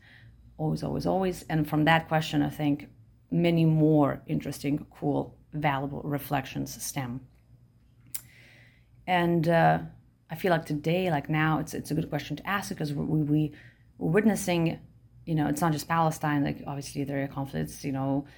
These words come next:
at all times everywhere. And obviously what's happening in Palestine, that's, you know, like, almost eight decades of oppression. So it's also not just now.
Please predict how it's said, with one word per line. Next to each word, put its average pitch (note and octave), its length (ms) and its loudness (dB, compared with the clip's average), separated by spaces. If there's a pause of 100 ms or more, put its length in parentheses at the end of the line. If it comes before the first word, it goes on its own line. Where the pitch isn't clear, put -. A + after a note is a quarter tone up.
(400)
at - 60 -14
all D3 160 0
times F3+ 400 -2
everywhere. D#3 480 4
And D3 160 2
obviously D3 300 -2
what's C#3+ 140 0
happening D3 240 0
in D3 40 2
Palestine, E3 480 0
that's, C3+ 240 -4
you C#3+ 60 -6
know, - 100 -4
like, - 300 -8 (260)
almost D#3+ 400 2
eight C#3+ 160 -4
decades D3+ 400 -2
of C#3 100 -6
oppression. C#3+ 460 -6
So D3 120 -6
it's - 120 -6
also D3 220 -2
not A#2+ 180 -4
just - 180 -16
now. C3+ 360 -4